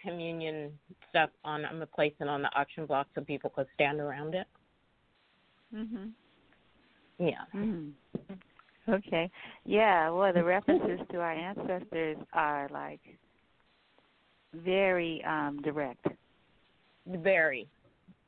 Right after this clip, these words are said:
Speaker 1: Yes. Yeah.
Speaker 2: Mm,
Speaker 1: Very
Speaker 2: mm-hmm.
Speaker 1: direct.
Speaker 2: Yeah. Yeah.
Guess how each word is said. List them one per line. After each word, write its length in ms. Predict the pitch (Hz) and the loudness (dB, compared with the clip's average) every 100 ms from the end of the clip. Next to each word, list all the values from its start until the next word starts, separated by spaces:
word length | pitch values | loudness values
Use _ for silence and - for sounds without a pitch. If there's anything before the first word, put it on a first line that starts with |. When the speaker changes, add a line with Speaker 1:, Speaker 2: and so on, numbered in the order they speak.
| - | -6
Speaker 1:
Yes. 200 | 135 85 _ _ - | -6 -6 _ _ 0
Yeah. 920 | - - - - - - _ _ 165 - | 0 2 0 0 -4 -14 _ _ -10 -6
Speaker 2:
Mm, 340 | 196 185 160 160 202 | -6 -6 -8 -12 -10
Speaker 1:
Very 340 | 185 165 165 | -4 -2 -2
Speaker 2:
mm-hmm. 100 | 180 | -4
Speaker 1:
direct. 300 | 139 131 - _ _ _ _ | -8 -10 -12 _ _ _ _
Speaker 2:
Yeah. 320 | 175 170 165 156 - _ _ _ _ | -12 -8 -8 -10 -16 _ _ _ _
Yeah. 260 | 170 160 | -10 -8